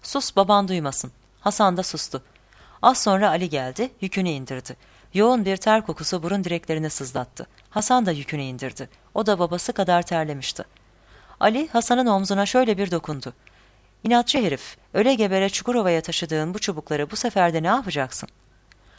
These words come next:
Hasan belli belirsiz mutlu bir gölge gibi gülümsedi. "Bu çubukları verip kibrit alacağım. Bu sefer tam yirmi kutu." Ummahan'ın dilinin ucuna geldi ama kendini tuttu. "Ya Adil Efendi?" diyecekti, diyemedi.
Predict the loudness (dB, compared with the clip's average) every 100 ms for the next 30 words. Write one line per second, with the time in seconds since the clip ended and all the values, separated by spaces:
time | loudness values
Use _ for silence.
0 | _ -2 4 4 6 0 0 0 0 -2
1 | -4 -4 -6 -4 -4 0 0 0 -2 -4
2 | -4 -4 -6 -6 -8 -10 -14 _ _ _
3 | _ -4 -2 -2 0 2 2 2 0 -4
4 | -4 -4 -4 -4 -4 -6 -8 -8 -4 0
5 | 2 2 2 0 0 -2 -4 -8 -14 -16
6 | _ _ _ _ -10 -2 2 4 4 4
7 | 2 2 2 0 0 0 2 2 4 2
8 | 2 0 -2 -2 -2 -4 -8 -10 -10 _
9 | _ 2 6 8 6 4 0 0 -4 -4
10 | -8 -6 -6 -6 -4 -4 -4 -6